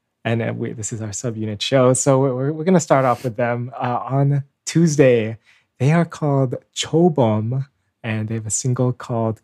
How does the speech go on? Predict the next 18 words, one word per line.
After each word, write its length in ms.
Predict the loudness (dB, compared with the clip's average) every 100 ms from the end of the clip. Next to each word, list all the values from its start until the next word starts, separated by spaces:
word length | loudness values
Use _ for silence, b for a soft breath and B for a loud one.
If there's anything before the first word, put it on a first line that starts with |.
| -10
Copycat. 800 | -2 -2 -2 -6 -2 0 0 -2 _ _ _ _ -6
Um, 540 | 0 0 0 -4 -8 -4
this 300 | -4 -4 -8
is 460 | -2 0 2 -2
the 140 | -8 -10
subunit 640 | -8 -2 0 2 4 4
debut 520 | 4 2 2 0 0 -4
from 200 | -8 -4
A 160 | 2 2
Pink 480 | 2 -2 -4 -6 _ -14
members 580 | -6 -4 -2 -2 -4 -6 _ _ -10
Chorong 560 | 2 4 4 4 2 0
and 200 | -4 -2
Bomi, 580 | -2 0 0 -2 -4 -8 _ _ _
and 220 | -8 -6
the 100 | -6
name 260 | -6 -4 -4
Chobom, 680 | 0 2 2 2 0 -4